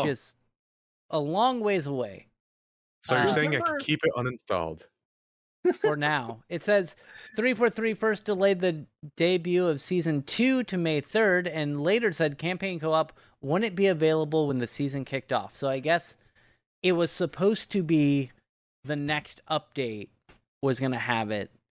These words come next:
Speaker 1: and they have since delayed that. So it's looking like August. Um, and also, don't watch the T V show, apparently. It's bad.
Speaker 3: <laughs>
Speaker 1: I
Speaker 3: Just a
Speaker 1: guess.
Speaker 3: little bit.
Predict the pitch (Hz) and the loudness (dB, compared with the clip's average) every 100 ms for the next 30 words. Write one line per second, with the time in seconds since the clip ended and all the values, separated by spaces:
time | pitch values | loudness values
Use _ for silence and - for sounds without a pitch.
0 | _ _ _ _ 135 123 123 123 110 - | _ _ _ _ -2 2 2 2 0 -8
1 | - - 139 113 - 123 117 120 117 104 | -8 -2 -2 -2 -2 -2 0 -2 -2 -4
2 | 101 - _ _ - 123 123 - 131 127 | -4 -6 _ _ -2 0 0 0 -2 0
3 | 131 123 113 - 120 113 110 101 - - | -2 -2 -4 -2 0 0 -2 -8 -10 -12
4 | - _ _ _ _ _ - 131 120 135 | -20 _ _ _ _ _ -6 -4 -4 -2
5 | 180 185 196 170 175 165 170 - 160 151 | -2 -2 -4 -4 -4 -4 -4 -2 -4 -2
6 | 160 180 - 107 104 104 110 98 85 110 | -4 -4 -2 -2 -2 -4 -4 -6 -8 -12
7 | 101 - 127 113 - _ _ _ _ _ | -12 -6 -2 -2 -6 _ _ _ _ _
8 | _ _ _ _ _ - - _ - 165 | _ _ _ _ _ -20 -20 _ 0 0
9 | 240 254 359 - 320 - 254 247 247 214 | 0 -2 -4 -2 -4 -4 -4 -2 0 0
10 | 220 220 165 - | 0 -2 -4 -10